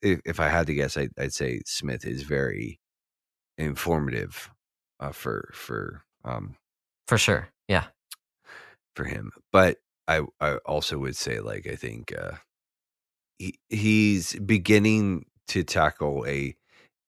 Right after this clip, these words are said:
Speaker 1: a very broad and kind of difficult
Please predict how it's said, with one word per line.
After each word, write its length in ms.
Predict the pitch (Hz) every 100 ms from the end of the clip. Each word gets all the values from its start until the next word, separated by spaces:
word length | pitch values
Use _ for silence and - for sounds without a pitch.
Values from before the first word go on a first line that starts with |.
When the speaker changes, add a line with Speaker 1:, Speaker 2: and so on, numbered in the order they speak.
| _ 80
Speaker 1:
a 80 |
very 300 | 78 82 76
broad 720 | 60 67 73 71 65 60 58 55
and 440 | 69 69 64 69 -
kind 200 | 71 64
of 120 | 67
difficult 560 | 71 - - 65 53